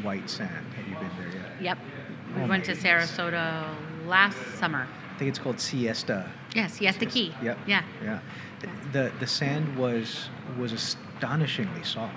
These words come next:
Speaker 2: Mm-hmm.
Speaker 1: I mean, I've, I've never, normally I get, I get itchy with sand.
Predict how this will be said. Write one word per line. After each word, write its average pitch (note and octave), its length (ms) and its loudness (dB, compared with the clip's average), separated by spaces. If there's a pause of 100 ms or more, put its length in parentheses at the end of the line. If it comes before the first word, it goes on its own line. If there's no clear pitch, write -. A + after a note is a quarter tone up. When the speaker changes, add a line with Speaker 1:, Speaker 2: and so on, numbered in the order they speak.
Speaker 2:
Mm-hmm. G3+ 360 2 (440)
Speaker 1:
I B2+ 40 -6
mean, A#2+ 200 4
I've, A#2+ 240 2
I've B2 120 0
never, A#2+ 300 2
normally C#3 400 4
I A2+ 80 6
get, G#2+ 200 2 (140)
I A#2 60 -2
get G#2+ 260 -4
itchy G2 320 -4 (260)
with G2+ 120 -4
sand. - 300 -4